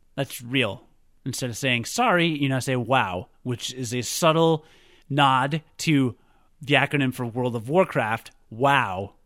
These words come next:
So it's just a money-churning, grinding little wheel.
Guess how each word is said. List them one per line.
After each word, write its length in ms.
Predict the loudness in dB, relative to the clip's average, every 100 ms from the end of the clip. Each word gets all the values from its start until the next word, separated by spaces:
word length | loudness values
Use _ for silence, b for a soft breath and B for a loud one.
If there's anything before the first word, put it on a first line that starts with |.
| _ _ _
So 280 | -4 2 4
it's 200 | 4 0
just 340 | -6 -6 -6 -14 _
a 140 | -6 -6
money-churning, 1700 | -2 2 4 6 4 2 0 0 2 4 6 6 4 2 0 -6 -14 _ -18 -10
grinding 720 | -2 2 4 4 4 4 4
little 280 | 0 0 0
wheel. 540 | 0 0 0 0 -6